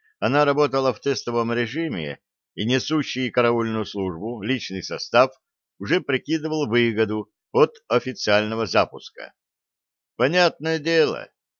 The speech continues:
сидеть за монитором — это не шагать в любую погоду по охраняемой территории. Итогом стало объявление приказа о финансовом поощрении.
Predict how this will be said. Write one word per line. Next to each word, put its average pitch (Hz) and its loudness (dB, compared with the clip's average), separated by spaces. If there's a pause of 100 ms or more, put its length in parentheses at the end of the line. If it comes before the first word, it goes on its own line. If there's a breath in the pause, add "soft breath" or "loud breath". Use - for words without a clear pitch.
(220)
сидеть 117 2
за 92 -2
монитором — 110 0 (200)
это 104 2
не 113 -4
шагать 107 0 (300)
в 90 -6
любую 107 0
погоду 110 0
по 104 2
охраняемой 101 -2
территории. 85 -6 (1040)
Итогом 131 4 (200)
стало 151 6
объявление 104 2
приказа 117 2
о 135 4
финансовом 95 -2
поощрении. 120 -4